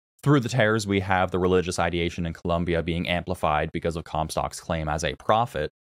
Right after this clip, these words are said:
the city's culture being skyrocketed into infamy because of Albert Fink's music, and the technological advancements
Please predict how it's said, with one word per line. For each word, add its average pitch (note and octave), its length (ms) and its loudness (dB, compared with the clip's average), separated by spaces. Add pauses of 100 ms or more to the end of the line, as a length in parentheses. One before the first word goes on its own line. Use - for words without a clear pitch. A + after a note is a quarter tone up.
(200)
the G2 120 2
city's F2+ 300 0
culture B2 440 0
being E2 180 -2
skyrocketed E2+ 760 0
into D#2+ 300 -4
infamy E2+ 460 -2
because E2 340 -4
of E2 160 -2
Albert D#2 260 -2
Fink's - 280 -10
music, F#2+ 440 0 (360)
and G2 160 2
the F#2 200 0
technological F#2 760 0
advancements D#2+ 520 -4